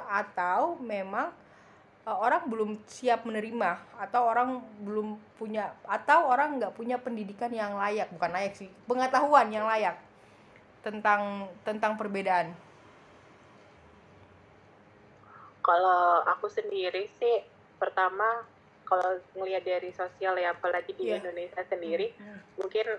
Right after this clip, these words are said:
Speaker 2: emang culture-nya.
Speaker 1: Iya,
Speaker 2: <laughs>
Speaker 1: betul.
Speaker 2: Ya,
Speaker 1: Iya.
Speaker 2: culture-nya.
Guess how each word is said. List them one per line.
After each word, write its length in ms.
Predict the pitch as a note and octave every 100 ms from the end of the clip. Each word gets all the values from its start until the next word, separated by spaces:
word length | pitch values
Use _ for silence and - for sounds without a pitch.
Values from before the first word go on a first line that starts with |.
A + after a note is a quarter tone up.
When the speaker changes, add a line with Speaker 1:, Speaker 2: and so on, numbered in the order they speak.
| -
Speaker 2:
emang 320 | F#3+ F#3+ F#3 -
culture-nya. 640 | F#3+ F3+ - F3 E3 D#3+ D#3+ - - -
Speaker 1:
Iya, 240 | G#3 G3 F3+
Speaker 2:
<laughs> 40 |
Speaker 1:
betul. 160 | F3 A3
Speaker 2:
Ya, 220 | F#3 G3 A#3 - - - - -
Speaker 1:
Iya. 80 |
Speaker 2:
culture-nya. 600 | F3+ F3+ F#3+ F3+ F#3 F3